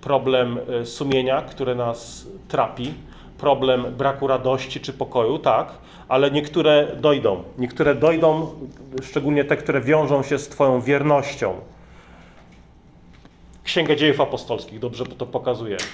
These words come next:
Uczniowie idą za Jezusem, czy i uczniowie są wierni Jezusowi. I zobaczcie, Księga Dziejów Apostolskich to jest księga misji Kościoła, która wiąże się z przeciwnościami, pierwszymi męczennikami wiary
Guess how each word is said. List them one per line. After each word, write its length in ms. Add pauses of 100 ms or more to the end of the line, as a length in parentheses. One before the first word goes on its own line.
(140)
Uczniowie 440
idą 340
za 120
Jezusem, 500
czy 160
i 100 (260)
uczniowie 280
są 160
wierni 360
Jezusowi. 460 (380)
I 40
zobaczcie, 340
Księga 300
Dziejów 240
Apostolskich 600
to 80
jest 100
księga 300
misji 360
Kościoła, 640 (240)
która 260
wiąże 460
się 320 (480)
z 120
przeciwnościami, 880 (1600)
pierwszymi 420
męczennikami 800
wiary 420